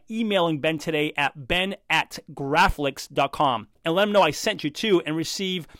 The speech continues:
free custom graphic design services on your first printed or promotion product. Again, that's ben at graflix dot com, G R A F L I X,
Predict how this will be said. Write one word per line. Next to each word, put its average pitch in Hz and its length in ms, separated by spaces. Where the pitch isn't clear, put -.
free 208 760
custom 180 440
graphic 160 360
design 147 280
services 190 540
on 160 100
your 151 80
first - 440
printed 190 340
or - 140
promotion 170 580
product. 151 540
Again, 190 500
that's 160 220
ben 185 380
at 165 320
graflix 156 680
dot 151 220
com, 185 420
G 208 320
R 165 320
A 185 380
F - 320
L 170 300
I 156 320
X, - 400